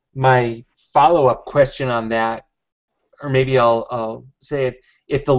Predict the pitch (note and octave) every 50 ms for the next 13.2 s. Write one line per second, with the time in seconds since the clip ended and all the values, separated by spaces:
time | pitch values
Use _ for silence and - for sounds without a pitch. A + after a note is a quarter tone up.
0 | C3+ E3+ F#3+ A3 G#3+ - - F#3 F#3+ F#3+ F3+ - - F#3 E3 D#3 D3+ C#3+ B2+ A#2+
1 | C3 C3 B2+ B2 B2 B2 B2 A#2+ A#2+ A#2 - _ _ _ _ _ _ _ _ _
2 | _ _ _ _ _ - C3+ B2 C#3+ D3 C#3 - E3 C#3 - C#3+ C3+ B2+ A2+ G#2+
3 | B2+ B2+ C#3+ D3 B2+ A#2+ - - B2 A#2+ B2+ C3 - D#3 C#3+ - C#3+ C#3 C3 B2+
4 | C3 C3 A#2+ A2+ A2+ A#2+ A#2 A2+ A2 G#2+ G#2+ A2 A2 _ _ _ _ _ _ _
5 | _ - C3 C3+ D3+ F3 F3 E3+ C#3 B2+ A2+ - - - D#3 F3 E3+ C#3+ - -
6 | - B2 A#2 - B2 - _ _ _ _ _ _ - B2+ A#2+ A2+ A2 G#2+ G#2+ G#2+
7 | G#2 A#2 A#2 - _ _ _ _ _ _ _ _ - B2+ A2+ C3+ B2+ - D#3 D3
8 | C#3+ C#3+ - D3+ D3 C#3+ C#3+ C3+ C3+ B2 A#2+ A2 - C3 C#3 D3+ D3 C3+ - -
9 | B2 A2+ A2+ A2 _ _ _ _ _ _ _ _ _ _ - A#2+ A2+ C3 B2+ A#2+
10 | A#2+ A#2+ A#2 A#2 A#2 A2+ G#2+ _ _ _ _ _ _ _ _ _ _ _ _ B2+
11 | B2 C3+ E3+ F#3+ F#3 E3 F#3+ F#3 F3+ E3+ F3 - - E3 D#3+ D#3+ - E3+ D#3 D3+
12 | D3 C#3+ C#3 - C3+ - C3 B2 - - C#3+ C#3+ D#3 C#3+ - - D#3 C#3+ C3+ C#3
13 | C#3 C#3 C#3+ C#3